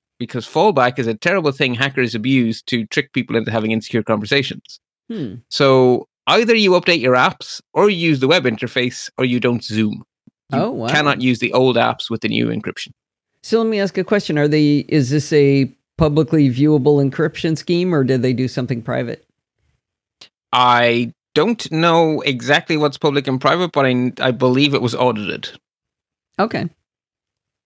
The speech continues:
Speaker 1: So I'm, I'm not entirely sure exactly what, how much is public and how much is private, but I don't, it's not open source. We certainly haven't seen the source code, but it's transparent, if that helps.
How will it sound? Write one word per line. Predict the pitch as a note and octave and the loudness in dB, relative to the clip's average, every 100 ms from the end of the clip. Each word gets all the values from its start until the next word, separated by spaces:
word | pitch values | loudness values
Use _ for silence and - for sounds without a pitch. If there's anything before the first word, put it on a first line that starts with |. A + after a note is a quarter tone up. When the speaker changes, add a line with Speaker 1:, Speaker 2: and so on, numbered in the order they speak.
| _ _ _ _ - | _ _ _ _ -4
Speaker 1:
So | A#2+ A2+ A#2+ | 0 2 0
I'm, | A2+ - | -2 -4
I'm | B2+ | -4
not | D3 | -4
entirely | C3 D3+ D#3 | -4 -4 -4
sure | C3+ C#3 C3 | -2 0 2
exactly | A#2+ - A2+ C3+ C3+ | 0 -4 -4 -4 -2
what, | B2 B2 - A#1+ - - | 0 0 -2 -8 -6 -2
how | C3 | -2
much | B2+ A#2+ | -2 -2
is | A#2+ | -2
public | C3 A2+ | -2 0
and | A#2+ | 0
how | |
much | A#2 - | 0 -4
is | G#2+ | -2
private, | A#2+ A2+ G#2+ | 0 0 -2
but | B2 | -2
I | B2 | 0
don't, | C#3 | -2
it's | D3 | 0
not | D#3+ F3+ | 2 2
open | F#3+ B2+ | 2 0
source. | - - C3 - - - - - _ _ - | -2 -2 -2 -2 -4 -4 -6 -10 _ _ -10
We | A#2+ A#2 | -4 -2
certainly | D#3 C3+ | -2 0
haven't | B2+ | -2
seen | G#2+ A2+ | -2 -4
the | A2 | -2
source | A#2+ G#2+ | -2 -2
code, | - G#2 - - | -6 -10 -12 -6
but | A2+ - _ _ _ - - - - _ | -6 -6 _ _ _ -20 -20 -20 -20 _
it's | - - | -8 -2
transparent, | - C#3 - - D#3+ B2 - - - - | 0 0 -2 -2 0 0 -2 -14 -16 -18
if | - | -8
that | G2+ | -8
helps. | - - - | -6 -16 -18